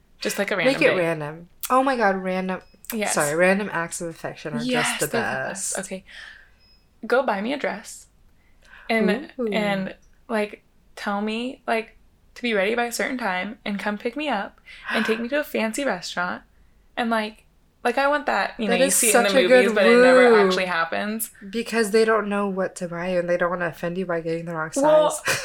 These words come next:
Speaker 1: okay, well, I'll tell you my size.
Speaker 2: <laughs>
Speaker 1: Um,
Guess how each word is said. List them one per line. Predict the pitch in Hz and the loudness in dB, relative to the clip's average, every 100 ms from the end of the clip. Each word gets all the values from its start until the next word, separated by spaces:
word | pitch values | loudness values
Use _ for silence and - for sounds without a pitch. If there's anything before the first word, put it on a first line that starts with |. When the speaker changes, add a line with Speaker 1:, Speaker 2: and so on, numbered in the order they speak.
| - - 202 | -10 -10 -8
Speaker 1:
okay, | 196 180 | -2 0
well, | 165 - | 2 0
I'll | 196 | -2
tell | 202 196 | 0 -2
you | 185 | 0
my | 220 | -2
size. | 247 - 415 415 403 403 - 269 | -2 2 4 6 4 2 -6 -12
Speaker 2:
<laughs> | - - - - | -16 -16 -18 -6
Speaker 1:
Um, | 208 196 180 185 208 | -2 -2 -2 -8 -14